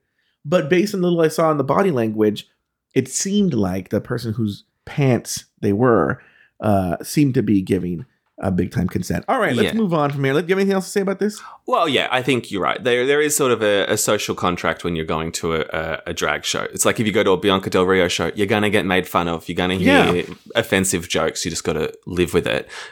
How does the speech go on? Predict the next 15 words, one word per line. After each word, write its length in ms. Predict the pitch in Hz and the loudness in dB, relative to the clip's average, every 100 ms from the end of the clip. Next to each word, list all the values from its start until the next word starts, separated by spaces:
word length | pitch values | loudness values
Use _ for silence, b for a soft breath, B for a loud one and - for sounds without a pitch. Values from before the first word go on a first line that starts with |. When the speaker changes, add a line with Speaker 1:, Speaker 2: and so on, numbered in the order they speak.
| B - - | B -10 -2
Speaker 2:
And 180 | 139 202 | 2 2
Speaker 1:
Yeah. 60 | 208 | 2
Speaker 2:
I 40 | |
also 580 | 151 120 - 117 110 104 | 2 0 0 2 2 0
think 260 | - 104 - | -2 -4 0
you're 120 | 92 | 0
onto 180 | 95 98 | 0 -2
something 340 | - - 85 | -4 -4 -6
with 120 | 85 | -6
that, 180 | 85 80 | -4 -4
like, 140 | 90 - | -6 -4
wider 560 | 85 87 80 80 78 78 | 0 0 0 -4 -4 -4
sociological, 1000 | - 87 - 85 85 78 - - 80 82 | -4 -2 -2 -4 -6 -6 -8 -6 -8 -6
like, 320 | 73 - - | -8 -10 -8
trend. 720 | - 101 78 73 120 214 - | -6 -2 -2 -4 -6 -6 -8